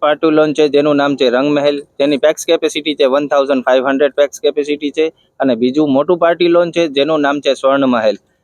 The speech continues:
તેની પેક્સ કેપેસિટી છે ત્રણ હજાર પાંચસો પેક્સની કેપેસિટી છે. અને અહીંયા તમને ટ્વેન્ટી ફોર બાય સેવન મલ્ટી કઝિન રેસ્ટોરન્ટ જોવા મળશે, જેનું નામ છે ઝરોખા રેસ્ટોરન્ટ અને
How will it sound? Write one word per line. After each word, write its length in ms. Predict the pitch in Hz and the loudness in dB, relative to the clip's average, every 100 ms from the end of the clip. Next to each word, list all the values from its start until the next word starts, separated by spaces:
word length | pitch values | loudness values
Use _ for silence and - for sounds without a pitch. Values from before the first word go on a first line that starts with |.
| _ - | _ -2
તેની 200 | 165 175 | -2 0
પેક્સ 300 | 160 165 - | 0 -2 -2
કેપેસિટી 500 | 160 156 156 147 147 | -2 0 -4 -4 -2
છે 160 | 143 | 0
ત્રણ 280 | 131 135 139 | 0 0 0
હજાર 260 | 131 131 131 | 0 0 0
પાંચસો 360 | 120 123 123 | 0 -2 -2
પેક્સની 400 | 107 107 - 117 | 0 -2 -2 -8
કેપેસિટી 540 | 107 98 - 101 92 101 | -4 -4 -6 -12 -8 -8
છે. 160 | - 92 _ _ _ _ - | -8 -10 _ _ _ _ -6
અને 160 | 123 135 | -4 -2
અહીંયા 280 | 143 160 175 | -2 0 0
તમને 280 | 165 165 160 | 0 -2 -2
ટ્વેન્ટી 320 | 139 156 165 | 0 -2 0
ફોર 240 | 156 165 156 | 0 0 2
બાય 160 | 151 | 0
સેવન 420 | 131 143 143 143 | 2 0 2 2
મલ્ટી 280 | 127 139 147 | 0 0 -2
કઝિન 300 | 143 139 135 | -2 0 0
રેસ્ટોરન્ટ 480 | 113 110 147 151 151 | 0 0 0 0 2
જોવા 200 | 151 156 | 2 2
મળશે, 440 | 151 147 - 151 - _ _ _ _ 151 | 2 -2 0 0 -2 _ _ _ _ 0
જેનું 300 | 151 151 139 | 2 2 2
નામ 240 | 139 143 | 2 0
છે 280 | 147 143 127 _ _ _ - | 2 0 0 _ _ _ -2
ઝરોખા 320 | 139 139 165 | 2 2 2
રેસ્ટોરન્ટ 500 | 156 156 170 170 170 | 0 0 2 0 0
અને 300 | - 135 143 | -4 -2 -2